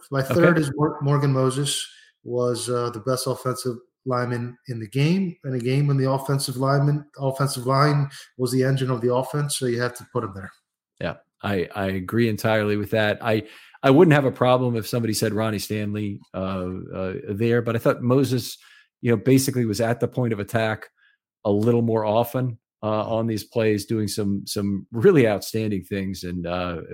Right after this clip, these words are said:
Speaker 2: the push he gets when he gets push is really exciting to see. It's great. It's great to see him driving, driving guys five, five or seven years down the field.
Speaker 1: Sure.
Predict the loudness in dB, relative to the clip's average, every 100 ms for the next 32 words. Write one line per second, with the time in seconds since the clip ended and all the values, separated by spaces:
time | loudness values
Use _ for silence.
0 | -14 -12 -6 -8 -4 -2 0 -2 -4 0
1 | 2 2 -2 -10 _ _ _ 0 2 4
2 | 2 0 2 2 2 -4 -4 -6 -2 0
3 | 0 0 -2 -2 -2 -4 -6 -4 -4 -4
4 | -8 -4 -4 -2 -4 -4 -6 -4 -4 -2
5 | -2 -4 -8 _ _ -4 -4 -2 -4 -6
6 | -6 -6 -6 -10 -6 -4 -4 -6 -4 -4
7 | -6 -6 -8 -8 -8 -10 -10 -10 _ _
8 | _ _ _ _ _ _ _ -16 -2 -2
9 | -2